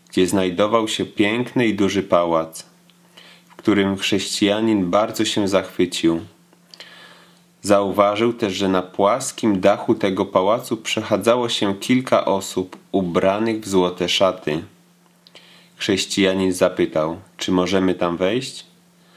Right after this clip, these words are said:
Wtedy tłumacz poprowadził go ku drzwiom, gdzie stała już cała gromada ludzi, którzy chcieli wejść, lecz nie mieli odwagi. Niedaleko drzwi przy stole siedział pewien mężczyzna.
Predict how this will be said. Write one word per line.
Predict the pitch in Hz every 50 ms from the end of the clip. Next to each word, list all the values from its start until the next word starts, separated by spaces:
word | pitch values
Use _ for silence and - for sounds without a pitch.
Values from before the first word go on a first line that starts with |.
| - - - - - _ _ _
Wtedy | - - 131 127 127 113
tłumacz | 107 - 139 135 131 123 120 -
poprowadził | - - 110 110 - 110 101 101 110 113 117 120 113 104
go | 92 95 90
ku | - - - 113 101
drzwiom, | 101 98 92 87 90 87 80 78 80 80 82 - - - _
gdzie | - - 92 92 92
stała | - - - 107 113 123 123 117
już | 104 95 - -
cała | - - - - 131 135 135 127 120
gromada | 104 104 101 98 98 95 92 87 92 90
ludzi, | 87 90 90 87 87 - - 78 78 - - _ _ - - - - - - - - - - - -
którzy | - - - 92 85 90
chcieli | 82 - - - 110 101 95 92
wejść, | 82 76 90 95 107 117 123 120 - -
lecz | - 104 98 113 120 123 - -
nie | - 117 110
mieli | 98 85 82 82 80 85 -
odwagi. | - 78 82 85 85 98 92 92 82 - - 160 80 82 - - - _ _ _ _ - _ _ _ _ _ _ _ _ _ _ _ _ _ _ _ _ - - - - - - - _ _ -
Niedaleko | 110 101 95 98 95 101 107 110 - 110 98
drzwi | 87 95 92 113 123
przy | 123 - - 110
stole | 107 - - 123 117 113
siedział | 110 - - 104 101 95 95
pewien | 95 - 120 113 117 117 107
mężczyzna. | 101 98 98 98 98 98 - - - - 117 104 90 - - 82 82 82 82 -